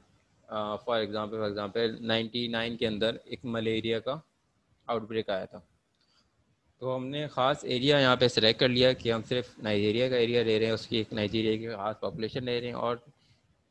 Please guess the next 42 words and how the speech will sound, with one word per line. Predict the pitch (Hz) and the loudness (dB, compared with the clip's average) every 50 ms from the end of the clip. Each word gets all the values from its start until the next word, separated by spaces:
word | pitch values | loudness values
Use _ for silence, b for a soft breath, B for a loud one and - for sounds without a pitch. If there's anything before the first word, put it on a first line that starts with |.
| _ _ _ _ _ _ _ _ _ _ _ _ _ _ _ _ - | _ _ _ _ _ _ _ _ _ _ _ _ _ _ _ _ 0
current | 139 131 135 127 | 2 2 2 0
situation | 131 117 - 117 110 - 131 120 | -6 -4 -2 -2 -2 -2 -4 -2
ले | 113 110 107 | 0 0 0
रहे | 107 110 | 0 -2
हैं | 117 - - _ _ _ _ _ _ _ _ _ _ _ _ _ _ _ _ _ | -4 -6 -12 _ _ _ _ _ _ _ _ _ _ _ _ _ _ _ _ _
जो | 110 110 104 | -8 -8 -6
कि | 120 113 | -6 -6
नाइंटी | 110 107 104 110 110 | -6 -6 -6 -4 -2
नाइन | 110 110 113 113 110 | -2 -2 -2 -2 -2
की | 117 113 110 | 0 0 0
है, | 110 110 104 98 _ _ _ _ _ _ _ _ _ - | 0 0 -4 -10 _ _ _ _ _ _ _ _ _ -6
या | 117 113 107 | -4 -4 -4
फिर | - - 117 117 - _ _ | -2 -4 -4 -4 -6 _ _
कोई | - 123 120 123 | -4 -2 -2 -2
एक | 120 - | -2 -2
ख़ास | - 120 120 127 127 - _ | 0 0 0 0 -2 -6 _
time | 120 117 113 | -6 -6 -6
period | 110 120 117 117 113 | -6 -4 -6 -4 -2
लेने | 110 107 107 110 110 | 0 -2 0 -2 -4
के, | - 120 117 | -4 -4 -6
इस | 113 - _ | -6 -8 _
time | - 123 120 120 117 - | -6 -6 -4 -4 -6 -6
period, | 123 131 131 127 - - | -6 -6 -6 -8 -8 -8
सिर्फ | 156 156 147 | -8 -6 -6
इस | 151 139 - _ | -6 -8 -6 _
time | 131 123 117 - - | -8 -6 -6 -8 -8
period | 123 127 139 131 - | -4 -4 -4 -4 -6
के | 135 | -8
अंदर | 120 117 117 | -6 -6 -6
जो | 113 117 | -6 -4
हम | 113 107 | -6 -6
study | - - 117 107 107 | -2 -2 0 0 2
करेंगे, | 98 113 101 104 104 107 113 113 | 0 0 0 0 0 -2 -2 0
जो | 113 110 | 0 0
observation | 104 104 110 107 107 104 - - 110 | 0 0 -2 -2 -2 -4 -6 -8 -8
करेंगे, | 113 107 104 107 107 110 | -8 -6 -6 -6 -6 -6
उसके | 110 104 - - 117 | -8 -8 -6 -8 -8
मुताबिक | - - _ _ _ - - 107 101 98 110 | -8 -8 _ _ _ -8 -6 -6 -6 -6 -8
जो | 110 110 | -8 -8
hypothesis | 107 - 107 104 - - 107 110 110 | -6 -6 -8 -10 -10 -10 -10 -8 -8
बताएंगे, | 104 101 101 101 104 110 120 | -6 -6 -6 -6 -4 -6 -6
वो | 120 131 160 175 | -6 -6 -8 -8